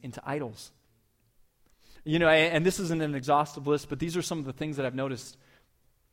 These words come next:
Some of the ways that we'll put our hope in other things apart from God, I think we'll put them in our political systems oftentimes. Words that I'll hear and kind of phra-, statements that I'll, that I'll hear a lot is, you know, "If, if Congress would just pass this bill,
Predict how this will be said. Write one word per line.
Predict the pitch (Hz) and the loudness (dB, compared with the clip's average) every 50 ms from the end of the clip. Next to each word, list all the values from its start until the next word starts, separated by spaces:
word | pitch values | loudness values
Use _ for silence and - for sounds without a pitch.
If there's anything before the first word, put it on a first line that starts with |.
| _ _ _ _ _ - _ _ _ _ _ | _ _ _ _ _ -20 _ _ _ _ _
Some | - 170 180 | -4 -2 0
of | 180 | 0
the | 156 135 | 0 2
ways | 135 151 160 170 170 170 | 4 4 6 6 4 4
that | 175 165 | 2 0
we'll | 151 147 139 | 2 0 0
put | - - 180 170 | -2 -2 0 2
our | 165 139 | 2 2
hope | 131 - 147 156 151 - | 2 2 0 0 0 0
in | 160 139 | -2 -2
other | 135 143 143 135 | -2 0 0 -2
things | - - 156 139 123 | -4 -4 -10 -10 -10
apart | 120 - 135 127 - | -8 -6 -6 -6 -6
from | 127 127 | -6 -8
God, | 117 123 123 123 123 | -6 -4 -4 -4 -4
I | |
think | 117 - 185 196 | -6 -6 -6 -6
we'll | 202 - | -6 -6
put | - 190 | -4 -6
them | 185 170 | -4 -4
in | 151 139 | -2 -4
our | 127 117 | -4 -6
political | - - - 139 135 139 - - 123 | -6 -8 -8 -6 -6 -6 -8 -10 -12
systems | - - 131 117 - - 117 104 104 107 - - _ _ _ _ _ _ _ _ _ _ _ _ _ _ _ _ _ _ - | -12 -12 -16 -16 -14 -16 -16 -16 -16 -16 -18 -20 _ _ _ _ _ _ _ _ _ _ _ _ _ _ _ _ _ _ -6
oftentimes. | 123 117 117 - 117 - - 113 101 98 101 104 - - _ _ _ _ _ _ _ _ _ _ _ _ _ _ _ _ - | -6 -6 -6 -8 -14 -10 -10 -10 -10 -10 -14 -16 -18 -20 _ _ _ _ _ _ _ _ _ _ _ _ _ _ _ _ -6
Words | 131 143 175 196 185 165 | 0 4 4 4 4 4
that | 185 170 | 4 4
I'll | 151 | 4
hear | 139 123 165 165 156 143 | 4 2 0 2 4 4
and | 143 143 143 147 156 139 135 127 | 4 4 2 0 -2 -6 -6 -4
kind | - 160 147 | -4 -4 -4
of | 135 127 - - - | -4 -6 -8 -10 -2
phra-, | - 151 156 147 | 0 0 0 0
statements | 147 - - 160 156 160 143 - | -4 -4 -4 -4 -2 -4 -6 -6
that | - 139 | -2 0
I'll, | 131 123 127 127 135 | 0 0 0 -2 -4
that | 127 131 127 | -6 -6 -6
I'll | 127 | -6
hear | 117 127 135 | -6 -4 -4
a | 131 127 | -2 -2
lot | 127 123 123 127 123 | 0 0 -2 -2 -4
is, | 123 120 117 - - - - - - | -6 -8 -10 -14 -20 -20 -20 -14 -8
you | 156 147 | -6 -4
know, | 139 | -4
"If, | 143 135 127 | -4 -4 -4
if | - 175 139 127 - - - - - | -4 -6 -6 -6 -8 -12 -20 -18 -10
Congress | - 175 175 165 151 135 - - | -6 -4 -4 -4 -6 -8 -8 -10
would | 139 117 | -12 -10
just | - 147 143 135 - - - | -8 -8 -8 -8 -10 -16 -14
pass | - 131 117 113 - | -10 -10 -10 -10 -12
this | - - 110 - - | -14 -16 -16 -16 -14
bill, | - 120 110 110 | -16 -16 -16 -16